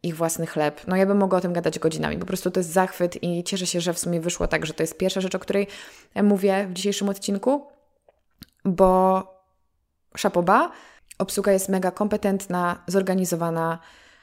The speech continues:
Dziękuję, polecam, idę dalej. Druga rzecz, bo to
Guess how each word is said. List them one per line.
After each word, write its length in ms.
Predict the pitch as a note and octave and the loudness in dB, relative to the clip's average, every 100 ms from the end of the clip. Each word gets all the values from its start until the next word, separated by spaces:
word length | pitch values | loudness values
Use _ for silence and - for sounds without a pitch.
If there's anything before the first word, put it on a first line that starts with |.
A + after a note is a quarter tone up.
| _ _ _ _ _ _ | _ _ _ _ _ _
Dziękuję, 400 | F3+ F#3+ A3 G3+ | 0 2 6 4
polecam, 580 | G3+ F3+ F3 F3 E3+ F3 - | 4 4 4 2 2 0 0
idę 180 | F3 E3 | 2 4
dalej. 380 | D3+ D3 - - - - - - G3 | 4 2 -2 -8 -20 -20 -20 -8 -2
Druga 360 | F#3 A#3 G3 | 4 6 6
rzecz, 220 | E3+ D3+ | 6 4
bo 120 | E3 E3 | 2 2
to 220 | F3 | 2